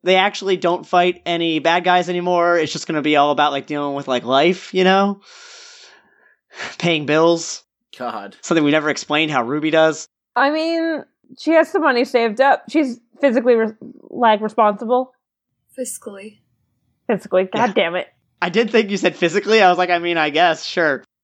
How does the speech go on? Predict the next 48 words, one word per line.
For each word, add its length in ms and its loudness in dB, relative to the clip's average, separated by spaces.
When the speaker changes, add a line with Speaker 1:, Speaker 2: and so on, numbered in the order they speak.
Speaker 1:
Myra. 500 -2
Speaker 4:
Yes. 360 -12
Speaker 1:
All 100 2
right, 200 0
so 120 -6
it 80 0
is 100 0
the 80 0
next 300 -2
morning 540 0
after 500 -2
the 240 -2
fight 300 -2
with 100 -12
the 60 -14
Blue 180 -4
Cross 320 -2
Gang. 340 0
It's 100 -12
a 140 -8
Saturday. 640 0
Moments 280 0
ago, 240 4
you 160 2
received 400 -2
a 120 2
calm 480 2
but 240 -2
curt 320 0
call 360 2
from 320 -6
Deputy 340 0
Director 340 -2
Ramos 540 0
asking 320 -4
you 120 -4
to 60 -6
come 300 -6
to 160 -4
Union 440 0
Echo 260 0
Base 240 0
so 160 -4
he 80 -4
can 120 -8
speak 220 -4
to 80 -8
you. 180 -6